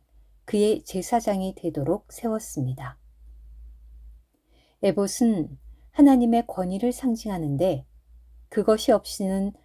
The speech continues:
누구도 하나님을 경배할 수 없었습니다.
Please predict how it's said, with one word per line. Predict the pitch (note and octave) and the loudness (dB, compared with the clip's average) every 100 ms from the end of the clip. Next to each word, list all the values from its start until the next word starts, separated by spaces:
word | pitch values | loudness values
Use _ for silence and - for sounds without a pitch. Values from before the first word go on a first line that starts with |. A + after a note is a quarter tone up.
| _ | _
누구도 | - G#3 A#3 B3 B3 | -6 -2 4 6 6
하나님을 | B3 C#4 B3+ G#3 F3+ G#3 | 6 4 4 2 -4 -6
경배할 | - F3+ F#3 G#3+ F#3+ | -8 -8 -4 0 -2
수 | E3 - | -2 -6
없었습니다. | C#3 C3+ G3+ F#3+ - B2 B2+ B2 - | -6 -4 -6 -6 -8 -8 -8 -10 -12